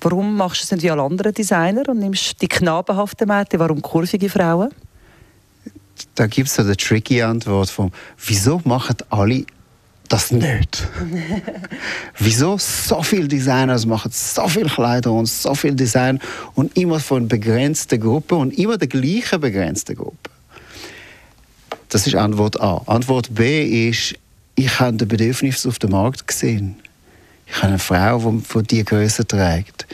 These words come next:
Speaker 2: Ich kenne die Körper vom ganz, ganz intim und ganz, ganz nah. Und ich bin ein Bauernbub. Ich bin so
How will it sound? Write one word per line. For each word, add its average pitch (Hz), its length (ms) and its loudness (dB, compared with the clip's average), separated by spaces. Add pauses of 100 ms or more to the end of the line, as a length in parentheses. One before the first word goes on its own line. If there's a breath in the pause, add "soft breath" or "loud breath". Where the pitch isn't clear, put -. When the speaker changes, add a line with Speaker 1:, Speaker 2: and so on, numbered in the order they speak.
(320 loud breath)
Speaker 2:
Ich - 180 -6
kenne 110 420 0
die 107 180 2
Körper 107 400 0
vom 101 220 0
ganz, 104 300 2
ganz 104 320 0
intim 110 440 0
und 101 100 2
ganz, 104 260 2
ganz 101 320 0
nah. 95 360 4 (720 loud breath)
Und 208 260 0
ich 214 140 0
bin 160 180 2
ein 107 100 2
Bauernbub. 131 840 0
Ich 123 220 0
bin 127 140 0
so 113 240 0